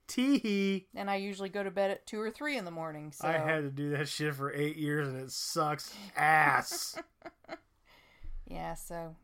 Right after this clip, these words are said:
Speaker 2: gotta get used to that, but helps you guys 'cause you're getting this little extra knowledge.
Speaker 1: Yay!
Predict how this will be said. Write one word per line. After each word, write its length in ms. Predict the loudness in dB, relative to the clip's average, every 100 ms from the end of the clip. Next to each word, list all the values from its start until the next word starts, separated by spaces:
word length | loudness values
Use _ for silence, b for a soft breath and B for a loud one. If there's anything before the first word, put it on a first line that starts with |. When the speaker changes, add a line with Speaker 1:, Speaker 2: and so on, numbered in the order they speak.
| _ 0
Speaker 2:
gotta 220 | 2 2
get 100 | -2
used 320 | -6 -6 -8
to 60 | -8
that, 360 | -4 -2 -2 -6
but 260 | -8 -8 -10 _ _
helps 300 | -2 -2 -2
you 80 | -4
guys 340 | 2 2 2 -4
'cause 240 | -6 -6
you're 160 | -12 -8
getting 280 | -8 -6
this 200 | -8 -10 -14 _ -8
little 260 | -4 -2 -2
extra 480 | -2 -2 -2 -2 -4 _ -4
knowledge. 680 | 0 2 2 0 -4 -12 -18 _ _ _ -8
Speaker 1:
Yay! 840 | 2 4 6 4 4 4 2 0